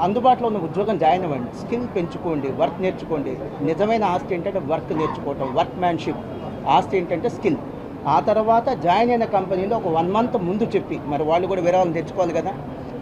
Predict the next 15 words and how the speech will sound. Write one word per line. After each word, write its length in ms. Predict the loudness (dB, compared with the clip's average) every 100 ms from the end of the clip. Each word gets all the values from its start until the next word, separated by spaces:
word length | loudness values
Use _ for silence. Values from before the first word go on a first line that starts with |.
| -2
చెప్పి 200 | -2 4
ఆ 100 | 4
తర్వాత 340 | 6 4 4 2
బెటర్ 300 | 0 0 2
జాబ్ 220 | 0 0
కోసం 220 | -4 -2
వెళ్ళిపోండి. 380 | -4 -2 -4 -2
అంతేగాని 360 | -2 -2 -2 0
ఖాళీగా 520 | 2 2 2 0 0
కూర్చోవద్దు. 580 | -2 -4 -2 -2 -2 -2
అతి 500 | -2 -4 -6 -4 -2
విలువైన 420 | 0 2 2 0
సమయం 320 | -2 -2 -2
ఏంటంటే 300 | -2 -2 0
టైమ్, 240 | 2 2